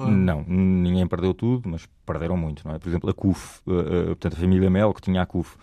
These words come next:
dá-se a, a coincidência de a cuf ter sido uma das últimas a ser nacionalizada, sendo o maior império, eh, mas era,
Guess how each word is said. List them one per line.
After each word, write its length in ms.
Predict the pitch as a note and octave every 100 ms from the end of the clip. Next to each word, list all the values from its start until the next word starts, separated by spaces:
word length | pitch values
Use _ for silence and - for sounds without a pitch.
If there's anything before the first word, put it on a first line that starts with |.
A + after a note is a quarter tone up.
| - - -
dá-se 260 | F2 -
a, 240 | F#2 - F#2
a 40 |
coincidência 500 | - F#2 F2 F#2+ G2
de 140 | E2+ F2+
a 40 |
cuf 200 | - -
ter 160 | G2 F2+
sido 240 | - G2
uma 120 | F#2+ F#2
das 160 | F2
últimas 280 | G2 F#2+ F2
a 40 |
ser 140 | E2 F2
nacionalizada, 640 | E2+ E2+ E2+ E2 A#2+ A#2
sendo 300 | - F2 E2 _ - - - -
o 60 |
maior 240 | F2 G2+ G#2
império, 540 | G2+ G2 F2+ E2 D2 -
eh, 480 | E2+ E2+ E2 E2 E2+
mas 180 | F2
era, 160 | F#2